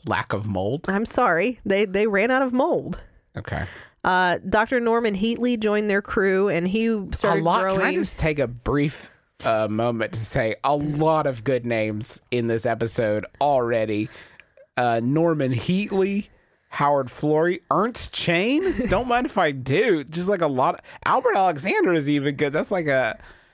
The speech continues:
Speaker 1: Agatha Christie name. That's, that's good stuff. Some good names in this ep.
Speaker 2: And all of these people work together. We always give Fleming all the credit, and he does def-, he definitely deserves credit for penicillin. But there are a lot of people helped get us from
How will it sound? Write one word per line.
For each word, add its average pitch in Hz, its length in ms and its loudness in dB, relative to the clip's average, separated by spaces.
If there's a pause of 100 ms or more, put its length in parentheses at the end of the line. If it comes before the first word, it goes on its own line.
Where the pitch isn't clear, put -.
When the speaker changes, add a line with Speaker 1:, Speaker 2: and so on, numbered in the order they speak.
(160)
Speaker 1:
Agatha 170 400 -2
Christie 214 460 -4
name. 117 220 0
That's, 175 220 -4
that's - 360 -6
good 151 220 -2
stuff. - 320 -4
Some 120 160 -8
good 185 220 -4
names 208 300 0
in 117 80 -6
this 98 160 -4
ep. 92 220 -4 (260)
Speaker 2:
And 220 320 0
all 269 320 2
of 320 120 0
these 277 180 0
people 240 300 0
work 185 180 0
together. 196 260 0
We 196 120 2
always 254 180 0
give 214 180 -2
Fleming 208 400 -2
all 175 100 2
the 170 80 -2
credit, 190 260 0
and 185 160 0
he 240 100 -2
does 208 220 0
def-, 208 240 0 (320)
he 196 160 0
definitely 175 340 0
deserves 160 340 -2
credit 160 460 0 (120)
for 180 260 -2
penicillin. 170 560 -2
But 202 100 -4
there 285 120 2
are 277 40 2
a 294 100 0
lot 381 280 2
of - 80 -4
people 196 340 0
helped 185 320 -2
get 190 160 0
us 175 180 0
from 170 460 0